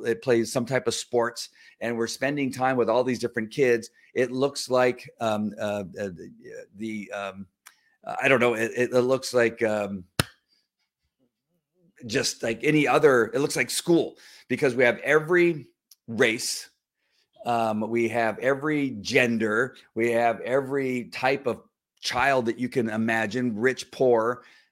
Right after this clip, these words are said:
um, very poor, nearly homeless kids that come to our house and enjoy being with us. And we give them rides, and we laugh together, we hug, and we give high fives, and they wrestle through the house. And,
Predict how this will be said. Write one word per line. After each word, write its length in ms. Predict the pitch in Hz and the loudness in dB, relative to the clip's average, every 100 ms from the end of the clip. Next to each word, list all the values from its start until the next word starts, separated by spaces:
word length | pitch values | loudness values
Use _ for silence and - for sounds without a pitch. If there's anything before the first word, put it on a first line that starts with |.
| - | -4
um, 520 | 113 113 110 104 98 _ | 0 0 0 -4 -8 _
very 400 | 107 131 135 117 | -2 2 4 4
poor, 520 | 117 123 113 113 135 123 | 2 4 4 4 0 -2
nearly 320 | 123 131 127 | -2 -2 -4
homeless 560 | 123 135 120 104 - _ - | -4 -4 -4 -8 -12 _ -12
kids 280 | - 120 127 | -4 -4 -4
that 100 | 123 | -8
come 220 | - 233 | -8 -6
to 80 | 220 | -2
our 120 | 185 | -2
house 340 | 147 180 - - - - | 0 -4 -6 -14 -20 -4
and 340 | - 190 175 139 | 0 0 -2 -2
enjoy 680 | 170 160 127 151 160 185 180 - _ _ _ | 0 2 4 6 6 4 0 -10 _ _ _
being 220 | - 220 | -2 0
with 140 | 190 104 | 0 0
us. 220 | 87 - - | -2 -6 0
And 160 | 127 | 0
we 80 | 135 | 2
give 180 | 113 117 | 0 0
them 200 | 113 107 | 0 0
rides, 340 | 185 208 165 | 0 2 0
and 100 | 123 | -2
we 80 | 104 | -2
laugh 320 | 127 185 180 | -2 0 -2
together, 340 | 175 165 165 165 | -2 0 0 0
we 120 | 107 | 0
hug, 380 | 143 185 175 151 - - - | 2 4 2 -2 -16 -20 -8
and 120 | 110 | -6
we 180 | 110 101 | -4 -4
give 140 | 123 | -6
high 220 | 113 135 123 | -2 0 0
fives, 640 | - 185 185 175 175 139 | 2 2 4 2 0 -2
and 140 | 113 101 | -6 -4
they 120 | 101 | -2
wrestle 360 | 147 170 - | -2 -2 -2
through 180 | 151 156 | -4 -4
the 80 | 147 | -2
house. 280 | 139 143 139 | 0 0 0
And, 160 | 113 | -2